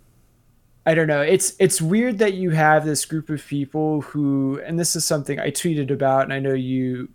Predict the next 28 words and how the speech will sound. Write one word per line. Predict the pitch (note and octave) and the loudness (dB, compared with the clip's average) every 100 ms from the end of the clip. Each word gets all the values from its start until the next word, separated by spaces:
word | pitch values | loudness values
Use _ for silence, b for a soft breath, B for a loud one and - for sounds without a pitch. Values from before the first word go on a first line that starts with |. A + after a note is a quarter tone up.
| - | -8
talked | C3+ B2 - | -2 -2 -4
to | |
me | B2+ | -6
about | B2 B2 | -4 -4
it | B2 | -4
as | B2 - | -6 -2
well, | C3+ C3 | 0 0
but | B2 C#3 | 0 -2
I | |
just | C3+ C#3 C#3+ | -2 -4 -6
wanted | C3 B2 | -6 -6
to | |
mention | B2+ C3 - A#2+ | -8 -8 -8 -12
again, | B2 C3+ C3 B2 A#2+ B B - _ - | -6 -2 -2 -2 -6 B B -20 _ 4
that | E3+ E3+ E3 | 6 6 4
you | E3+ | -2
have | F3 G#3+ G#3+ | 2 4 4
people | - G#3+ G#3 | 2 0 0
who | D#3+ - F3 D3+ | -2 -2 0 0
harp | C3+ - F3 - - _ _ _ _ - | -2 0 0 0 -8 _ _ _ _ -10
consistently | - E3+ - - C4+ - A#3 E3 D3 C#3+ | -6 -4 -2 0 0 0 -2 -2 -4 -2
on | C3 - D3 C#3+ C#3 C#3 C3+ | -2 -2 -2 0 0 -2 -4
personal | - F3 D#3+ - D3 C3+ | -2 -2 0 -2 -2 -4
freedom. | C3 D3+ D3+ C3+ B2 A#2 A2+ B B - _ _ | -4 -2 0 0 -4 -8 -14 B B -20 _ _
However, | - F3 F3+ A3 F#3 E3 C#3+ | 0 4 8 8 6 4 2
whenever | D3+ F3+ F#3+ G#3 | 0 0 2 0
it | E3 | 0
comes | - D#3 D#3 E3 D#3+ | -4 -2 -2 -2 -6